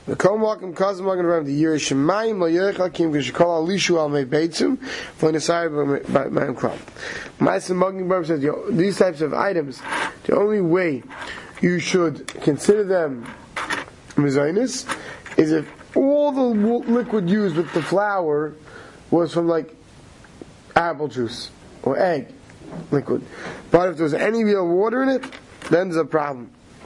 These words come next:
And the Yerushalayim shouldn't eat except the milk of meal. The Nir Dum Mudak V'Yavesh, unless it's very thin and dried out, like, you know, flat kichel,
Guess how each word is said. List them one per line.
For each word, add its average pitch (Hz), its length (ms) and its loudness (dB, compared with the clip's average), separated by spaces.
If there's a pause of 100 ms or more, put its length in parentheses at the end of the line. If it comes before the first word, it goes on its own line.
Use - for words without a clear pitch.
(720)
And 139 160 2
the 147 60 4
Yerushalayim 160 460 0
shouldn't 165 220 2
eat 160 60 2
except 147 220 0
the 147 80 -2
milk 151 160 2
of 131 60 0
meal. 127 220 0 (600)
The 135 80 4
Nir 202 260 4
Dum 180 160 -4
Mudak 170 380 2
V'Yavesh, 165 640 0
unless 160 280 0
it's 131 100 -6
very 139 240 2
thin 185 240 0
and 180 100 0
dried 208 300 2
out, 214 240 0
like, 135 180 -6
you 131 60 0
know, 131 240 -2
flat - 380 0
kichel, 160 360 0